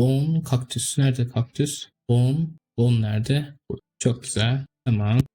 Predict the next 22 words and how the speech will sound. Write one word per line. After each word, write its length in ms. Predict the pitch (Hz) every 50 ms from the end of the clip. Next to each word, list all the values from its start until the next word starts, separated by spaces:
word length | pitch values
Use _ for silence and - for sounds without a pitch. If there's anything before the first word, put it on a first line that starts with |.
| _ -
Nikel 440 | 127 131 127 127 - 143 127 113 - - _ _ -
yapıyoruz. 960 | 135 123 123 123 - - 131 117 110 107 110 113 127 135 135 - - - - - -
Blaze, 460 | 123 131 131 135 143 147 143 - - - _ _ _
gold'la 500 | - 135 139 143 139 135 - 135 131 131
lava. 340 | 123 120 113 107 98 113 - - _ _
Gold'la 480 | - 127 127 131 131 - - 123 123 127
lava. 400 | 123 113 110 107 - - - - - _ -
Gold 260 | - 131 131 123 127
nerede? 560 | 127 117 110 110 107 113 120 131 131 135 135 - _ _ -
Burada. 300 | 107 107 - - - - _ _ _ -
Hı. 80 | 117 - - _ _ -
Glowstone 520 | 147 143 139 135 131 - - 131 123 123
tekte 360 | - - 127 127 - - 147
çıkartmış. 520 | 139 - - - - 117 110 - 117 113 -
Siz 360 | - 127 127 127 120 - 120
var 200 | 131 139 143 135
ya 140 | 131 123 113
mükemmelsiniz. 1200 | 113 117 120 120 - 147 135 127 131 131 135 131 127 120 - - - 113 117 120 - - - _ _ _ -
Neydi 340 | 170 175 175 160 151 143 139
bu? 280 | 156 160 165 175 - -
Glowstone'la 760 | - 151 160 165 156 143 143 - - 139 143 139 143 151 160 160
kakao. 560 | - - 135 135 - - 120 107 113 117 -